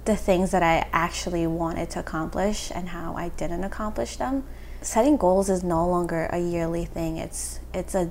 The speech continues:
daily thing. And I think what I learned from that is setting more,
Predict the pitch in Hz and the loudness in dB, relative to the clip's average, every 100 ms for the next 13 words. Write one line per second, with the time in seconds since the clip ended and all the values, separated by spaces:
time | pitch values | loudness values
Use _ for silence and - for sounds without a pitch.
0 | - 170 175 190 151 - 98 90 107 - | 0 2 2 2 0 -4 -6 -4 -6 -8
1 | 202 - - 220 202 196 220 240 233 185 | -10 -10 0 2 4 2 0 4 6 6
2 | 175 175 180 180 175 170 - - 170 170 | 4 -2 -2 -2 -2 -2 -2 -2 -2 -2
3 | 170 - - - - - - 220 190 185 | -2 -4 -6 -10 -14 -10 -2 2 4 4
4 | 180 175 170 175 170 170 175 | 2 2 2 4 2 2 2